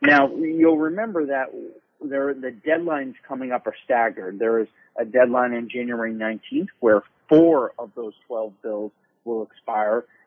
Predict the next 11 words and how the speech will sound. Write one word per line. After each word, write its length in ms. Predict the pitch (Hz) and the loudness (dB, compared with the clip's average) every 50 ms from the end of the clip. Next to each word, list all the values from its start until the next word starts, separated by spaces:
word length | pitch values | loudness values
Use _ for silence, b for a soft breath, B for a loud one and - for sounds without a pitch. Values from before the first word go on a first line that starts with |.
| _ | _
and 160 | - 117 113 113 | -10 -10 -8 -10
if 120 | 110 - | -6 -4
there 200 | - 113 113 113 | 0 0 0 0
is 60 | 107 - | -2 -2
no 180 | 120 113 110 | -2 0 0
action, 480 | 110 110 107 107 - - 120 110 110 113 | 2 2 0 -2 -4 -8 -10 -8 -6 -2
there's 260 | 113 110 110 101 101 | 0 0 0 0 0
a 80 | 117 107 - - | -4 -4 0 2
shutdown 560 | - - - - 135 120 113 110 110 110 - - _ _ | 2 2 2 2 0 -2 0 -2 -4 -6 -10 -12 _ _
for, 320 | - 117 110 107 104 104 b b b b b b - | -2 0 2 2 2 0 b b b b b b -8
um, 640 | - 117 113 110 107 110 104 - - 127 110 107 110 | -8 -6 -4 -4 -6 -6 -8 -10 -12 -14 -12 -14 -14